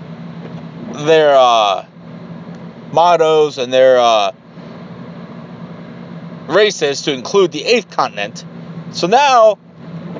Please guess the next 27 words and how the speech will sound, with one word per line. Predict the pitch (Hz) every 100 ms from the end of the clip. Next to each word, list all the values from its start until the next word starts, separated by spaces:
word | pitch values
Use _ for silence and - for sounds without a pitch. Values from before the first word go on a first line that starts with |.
| -
it's | 156 -
called | 214 180
the |
Triple | 165 226 202
A | 190
Quest, | 147 143 139 - - - - - - - - - - - - - - -
because | 147 151 165 156
in | 160
eight | 185 180
days | 190 185 175 -
you | 143 156
can | 170
run | 156 165 156 151 143 - -
all | - 180 196 196 190 185 180 -
marathons | 170 175 165 170 160 151 147 139 -
and | 135 135
all | 147 160 147
eight | 151 -
continents, | 156 139 117 101
starting | - - 156 156 151
with | 139
New | 131
Zealand | 120 156 151 135
and | 110
ending | 147 165 156 143 - - - - - - 233 196 190 160 160 - 170 - - - - - - -
in | 147 147
Antarctica. | 147 131 151 - 117 104